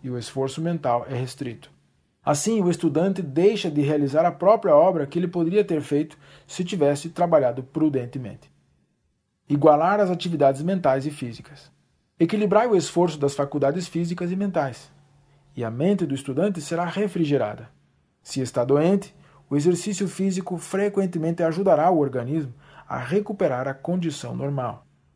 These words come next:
Ao saírem os alunos do colégio, devem ter melhor saúde e melhor compreensão das leis da vida do que quando nele entraram.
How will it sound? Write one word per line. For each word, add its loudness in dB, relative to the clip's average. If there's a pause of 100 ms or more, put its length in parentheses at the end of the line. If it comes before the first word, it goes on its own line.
(200)
Ao 6
saírem 6
os 0
alunos 4
do 2
colégio, 4 (280)
devem 2
ter 0
melhor 4
saúde 0 (240)
e -6
melhor 2
compreensão -2
das 0
leis -4
da 0
vida -2 (340)
do -2
que -4
quando 0
nele 0
entraram. 0